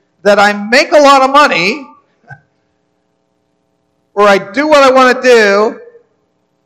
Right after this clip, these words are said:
even if it might mean that, that, that God gets set aside in the process.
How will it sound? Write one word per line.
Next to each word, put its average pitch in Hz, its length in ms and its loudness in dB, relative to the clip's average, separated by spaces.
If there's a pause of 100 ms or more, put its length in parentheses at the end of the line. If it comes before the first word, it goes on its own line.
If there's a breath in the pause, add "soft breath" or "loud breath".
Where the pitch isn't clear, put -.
(400)
even 277 300 0
if 240 200 -2
it 226 140 0
might 220 340 -4
mean 240 460 -2
that, 202 300 -2
that, 208 160 0 (240)
that 190 240 -2
God 226 340 2
gets - 420 -8
set 254 160 0
aside 240 440 0
in 240 80 -12
the 240 60 -10
process. 254 760 -4